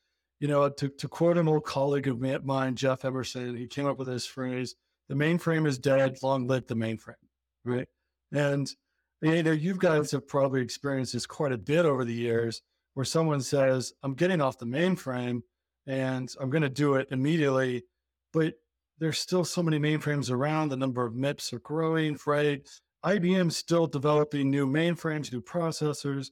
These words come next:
you know, bringing Python to Z O S, right, to attract new talent and those types of things. I mean, what are your thoughts on, you know, that, a modernization journey for a lot of our clients, right? I mean, there might be some where they're on a very small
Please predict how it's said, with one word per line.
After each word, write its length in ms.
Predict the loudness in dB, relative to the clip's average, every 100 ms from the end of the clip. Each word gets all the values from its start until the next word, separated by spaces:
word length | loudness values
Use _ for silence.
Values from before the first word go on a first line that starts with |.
| _ _ _ -2
you 80 |
know, 80 | 0
bringing 360 | 2 2 2 0
Python 500 | -2 2 2 2 2
to 80 | 0
Z 220 | 0 2
O 180 | 2 4
S, 340 | 2 0 -2
right, 240 | -2 -2 -2
to 100 | -4
attract 400 | -4 -4 -4 -6
new 80 | -16
talent 560 | -8 -4 0 0 -2 -6 _ _ _ -6
and 160 | 0
those 180 | 2 2
types 300 | 0 -4 -4
of 80 | -8
things. 380 | -6 -4 -6 -8 _ _ _ _
I 40 | 0
mean, 180 | 0 2
what 160 | 2
are 60 | 4
your 180 | 4 2
thoughts 560 | 0 2 2 2 -4 -6
on, 560 | -2 2 2 0 -2 -6 _ _ _ _ _
you 120 | 0
know, 260 | 2 2 0 -8 -4
that, 260 | -2 -2 -6 -2
a 100 | 0
modernization 1040 | 2 2 2 2 0 -2 -4 -4 -6 -6
journey 540 | -4 -2 -2 -4 -8 -14 _ _ _
for 160 | -2 0
a 160 | 2 2
lot 260 | 2 2
of 80 | 0
our 100 | -2
clients, 640 | -4 -10 -10 -10 -12 -10
right? 200 | -4 -2
I 40 | 0
mean, 140 | 2
there 140 | 2 0
might 180 | 0
be 100 | -2
some 360 | -6 -4 -6 -4
where 120 | -2
they're 140 | 0 0
on 100 | -2
a 60 |
very 240 | -2 -4 -6
small 640 | -8 -8 -4 0 -2 -4